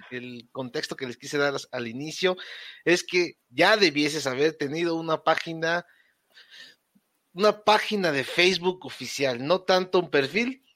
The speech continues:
que el perfil sirve más que nada para hacer páginas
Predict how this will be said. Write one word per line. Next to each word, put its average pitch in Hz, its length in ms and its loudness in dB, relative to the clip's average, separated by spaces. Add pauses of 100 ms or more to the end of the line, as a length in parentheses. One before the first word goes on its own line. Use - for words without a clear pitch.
(360)
que 147 100 -4
el 139 100 -2
perfil 165 340 -2
sirve 165 360 2
más 151 280 -2
que - 120 -10
nada 143 260 0
para 117 180 -2
hacer 131 320 -2
páginas - 640 -10